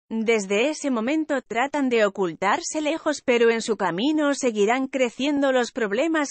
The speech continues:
que pondrán a prueba su amor incondicional, conformando una serie que atrapa al espectador desde el primer capítulo.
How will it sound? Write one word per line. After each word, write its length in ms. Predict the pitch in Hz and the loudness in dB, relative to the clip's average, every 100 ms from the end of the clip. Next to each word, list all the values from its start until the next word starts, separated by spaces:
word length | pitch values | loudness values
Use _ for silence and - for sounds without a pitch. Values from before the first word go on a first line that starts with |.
| - | -2
que 120 | 247 | 0
pondrán 520 | 220 196 190 277 285 | 2 0 0 0 0
a 80 | 254 | -2
prueba 400 | 254 330 320 285 | -2 -2 -2 -4
su 240 | - 226 | -2 0
amor 400 | 185 175 214 240 | 0 2 2 2
incondicional, 920 | 233 208 202 196 180 - 170 196 247 - | 0 -2 -2 0 -2 -2 -2 0 -2 -2
conformando 800 | 269 247 214 190 214 359 320 247 | -2 -2 -2 -2 -2 -2 0 0
una 240 | 302 285 | 0 -2
serie 480 | 214 269 311 302 277 | -4 -4 -2 -4 -4
que 160 | 262 220 | -2 -2
atrapa 500 | - 262 285 269 247 | 0 -2 0 2 2
al 80 | |
espectador 760 | 233 214 220 202 190 180 269 311 | 0 -2 -4 -4 -2 0 0 0
desde 260 | 285 240 220 | 0 0 0
el 100 | 190 | -2
primer 460 | 185 180 226 285 | -2 -2 -2 -4
capítulo. 800 | - 269 247 208 185 180 165 160 | -4 -4 -4 -2 0 0 -2 -6